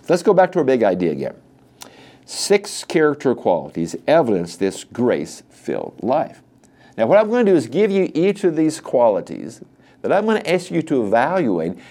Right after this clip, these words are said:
how you would describe that character quality or kind of rank, rate yourself in, uh, using the scale that I'm going to give you, okay? So here's the first one.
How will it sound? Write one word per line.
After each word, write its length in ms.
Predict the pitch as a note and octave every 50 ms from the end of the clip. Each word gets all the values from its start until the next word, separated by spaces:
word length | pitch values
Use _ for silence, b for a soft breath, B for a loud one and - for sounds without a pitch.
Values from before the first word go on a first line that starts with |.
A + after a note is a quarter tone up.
| B B
how 240 | B - - A#2+ C3+
you 200 | F3 F#3 G3+ G#3
would 140 | F#3+ G3+ E3
describe 720 | D3 C#3 - - - - - C#3+ B2+ C3+ E3 F#3+ F#3+ D3
that 220 | D#3 D#3+ D3 A#2 -
character 440 | - D#3+ C#3 C3+ C3+ C3+ - B2+ A#2
quality 500 | - - A#2+ G2+ F2 F2 E2+ E2+ - -
or 60 | -
kind 200 | - - D3 A#2
of 60 | F#2+
rank, 260 | F#2 G2 G#2+ - - -
rate 200 | A2 F#3 G3+ F#3
yourself 600 | - B2 A2 - - - D#2+ B1+ A1+ C2+ - - B B B B B B B B B B
in, 500 | - A2+ A#2 A#2 A2+ A2+ A2 G2+ G2+ - B B B B B -
uh, 120 | F#2+ G#2 -
using 300 | A#2+ C#3 D3+ D3+ D3 C3+
the 60 | C3
scale 380 | B2+ - - - A2 F#2+ F#2 F#2
that 140 | F2+ F2 E2
I'm 120 | E2+ F2+
going 120 | F#2 F#2+ G2+
to 60 | G#2+
give 200 | C3+ F3+ F#3 -
you, 100 | - - - - -
okay? 340 | F2 - - E3+ F#3 F#3+ F#3+ - _ _ _ _ _ _ _ _
So 160 | - A#2+ C3
here's 220 | E3 G#3+ A3+ G#3+
the 100 | - C3+
first 300 | - - G#2 F#2 - -
one. 120 | - -